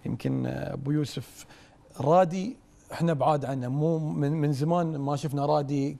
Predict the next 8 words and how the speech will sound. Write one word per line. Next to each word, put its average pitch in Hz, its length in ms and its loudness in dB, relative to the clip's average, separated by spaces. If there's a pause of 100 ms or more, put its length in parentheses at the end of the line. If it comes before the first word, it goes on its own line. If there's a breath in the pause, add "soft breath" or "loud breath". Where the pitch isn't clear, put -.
كمدرب. 135 560 0 (440 loud breath)
آه، 107 320 -2
لازم 175 460 6
رادي 156 260 2
يستغل 143 520 0 (380)
إمكانيات 143 540 0
هؤلاء 131 340 0
اللاعبين. 120 480 -4